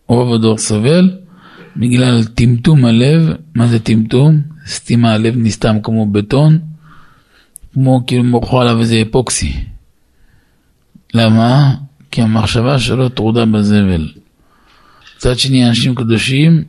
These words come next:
עסוקים תמיד, תמיד בדברים טובים ומהירים, אין להם זמן להתעסק עם הזבל. תסתכלו מה קורה עם האדם בשתי שניות שיש לו פנאי,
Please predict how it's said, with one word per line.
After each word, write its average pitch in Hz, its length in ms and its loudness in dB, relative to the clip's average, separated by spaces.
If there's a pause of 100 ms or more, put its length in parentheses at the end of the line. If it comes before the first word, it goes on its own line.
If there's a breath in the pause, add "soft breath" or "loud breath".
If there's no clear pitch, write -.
(320)
עסוקים 127 580 -2
תמיד, 131 520 0
תמיד 123 380 -2
בדברים 113 440 0
טובים 113 460 -2
ומהירים, 107 600 0 (680 loud breath)
אין 156 120 2
להם 143 300 0
זמן 156 420 2
להתעסק 120 580 -4
עם 110 120 0
הזבל. 87 440 -4 (1500 soft breath)
תסתכלו 147 460 -2
מה 160 220 4
קורה 139 220 2
עם 135 100 2
האדם 139 640 0
בשתי 120 360 0
שניות 120 420 -2
שיש 113 280 -4
לו 107 160 -4
פנאי, 135 460 0